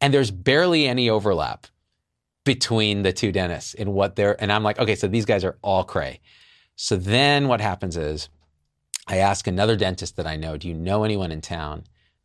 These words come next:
who is good?" And when the dentist recommends someone, then you're down. So then I see that person, and they were amazing. They were ve-, they were like, "Yeah, this is one thing where eventually you may need a crown, but you'll know it because this and this and this will happen."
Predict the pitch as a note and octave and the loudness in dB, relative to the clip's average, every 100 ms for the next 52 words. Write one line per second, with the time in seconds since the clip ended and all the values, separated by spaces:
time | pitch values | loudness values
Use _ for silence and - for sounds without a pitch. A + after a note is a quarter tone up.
0 | _ F#2 D#2+ D#2+ E2 F#2 D#2+ C#2 - _ | _ -8 -6 -4 -6 -6 -6 -8 -14 _
1 | _ _ - F#2+ F#2+ G2 F#2+ D#3+ F#3 F3+ | _ _ -10 -4 -2 0 2 2 2 0
2 | A2+ F2+ F2 D#2 D#2+ F2 D2 D2 D2 - | 0 0 -4 -8 -6 -6 -6 -10 -12 -18
3 | _ _ _ _ _ - A2+ B2 A2 F2 | _ _ _ _ _ 0 2 4 2 0
4 | E2 C2+ B1+ - - _ - G2+ A#2+ A#2+ | -4 -8 -10 -16 -20 _ -6 0 2 2
5 | A#2+ G2 G2 - G2 - D#2 D#2 E2+ D#2 | 0 0 0 -2 -8 -6 -8 -4 -4 -4
6 | - F2 D#2+ D#2 D2+ - D2 F2+ - E2+ | -6 -8 -6 -6 -8 -10 -14 -14 -6 -4
7 | D#2+ G2 G#2+ G2 F#2+ G2 D3+ C3 G#2+ G2 | -2 0 2 2 2 2 2 2 0 -2
8 | B2 A#2+ A#2+ G2 G#2 A#2+ A#2 F#2 E2+ E2 | 0 0 -2 0 0 0 -2 -2 -4 -8
9 | - - _ _ F#2 F2 D#2+ F#2 G2 - | -14 -20 _ _ -4 -2 -2 -2 -2 0
10 | A2 G#2 G2 G2 G2 - F2 D#2+ D#2+ A2 | 0 0 0 -2 -2 -4 -6 -4 -2 0
11 | A2+ G#2 D#2 C2+ - - F#2 D#2+ F2+ - | 0 0 -4 -6 -12 -12 -10 -4 -2 -2
12 | F#2+ E2+ - G2 E2+ G#2+ F2+ D#2+ - D#2+ | -2 -2 -2 -4 -2 -2 -2 -4 -4 -10